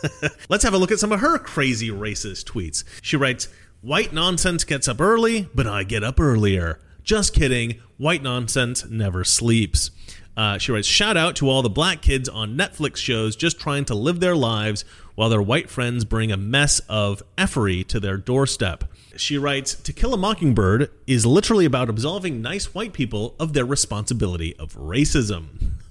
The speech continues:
<laughs> 'Cause it doesn't matter if you're actually a racist. It only matters that you're white, and then you have a responsibility of racism, apparently.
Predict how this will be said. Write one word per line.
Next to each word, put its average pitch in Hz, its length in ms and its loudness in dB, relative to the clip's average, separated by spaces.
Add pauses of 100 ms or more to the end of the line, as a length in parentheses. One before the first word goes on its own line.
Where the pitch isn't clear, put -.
(120)
<laughs> - 720 -16
'Cause 180 140 0
it 185 40 -4
doesn't 220 220 0
matter 165 220 4
if 131 100 -2
you're 139 100 0
actually 131 260 0
a 107 40 0
racist. 110 340 0
It 110 60 -8
only 147 180 -2
matters 117 280 -2
that 98 100 -8
you're 98 140 -8
white, 117 480 -2 (460)
and 95 160 -8
then 110 120 -4
you 104 100 -4
have 101 160 -4
a 98 40 -6
responsibility 92 640 -8
of 85 100 -8
racism, 98 580 0
apparently. 85 420 -10